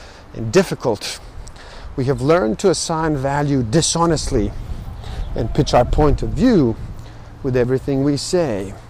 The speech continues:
We have been trained by scores of moralistic authorities like Nurse Ratched in Ken Case's One Flew Over the Cuckoo's Nest to keep our mouth shut and to behave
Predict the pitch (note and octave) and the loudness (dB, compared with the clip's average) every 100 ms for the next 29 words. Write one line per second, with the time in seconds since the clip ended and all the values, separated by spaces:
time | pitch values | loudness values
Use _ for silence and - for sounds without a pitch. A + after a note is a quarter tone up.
0 | - - - - - B2+ C3 B2 B2 - | -18 -16 -16 -14 -2 0 2 0 -2 -2
1 | G#3+ G#3 D3 C3 A#2+ B2 A#2+ - - F#3+ | 0 2 2 2 2 0 -2 -6 0 2
2 | G3+ G#3 G3 - D#3 D3 C3+ - C#3 D3 | 4 4 0 0 0 0 -2 -2 2 4
3 | D3 G3+ - - - D3+ - F3+ D3+ - | 4 2 -2 -8 -6 -6 4 6 6 2
4 | B2 A2 - - - - - - A#2+ C3 | -4 -6 -8 -12 -12 -12 -10 -8 -4 0
5 | C3 - - D#3 C3 - B2 - - - | 0 -2 -2 -2 -2 -6 -8 -8 -8 -8
6 | - - - - - - F#2+ - C3 A2+ | -8 -8 -10 -10 -10 -8 -8 -2 -2 2
7 | D3 B2+ B2 B2+ C3+ A#2+ D#3+ D3 C#3+ C3 | 2 2 0 0 0 0 4 6 6 4
8 | A#2 - D3 - C3 - F3+ C3+ - - | 2 0 -2 -2 -4 0 0 -2 -6 -10
9 | - - - - - - - - - - | -10 -12 -12 -12 -12 -12 -14 -16 -14 -12
10 | - - E3 - D3 C3+ B2+ C#3+ D#3 - | -8 -2 0 0 0 0 2 2 2 0
11 | - G3 D3+ - - - - - - A2+ | 0 0 0 -4 -14 -16 -16 -14 -10 -10
12 | - A2 C3 D#3+ F3 B2+ | -6 -4 2 4 6 4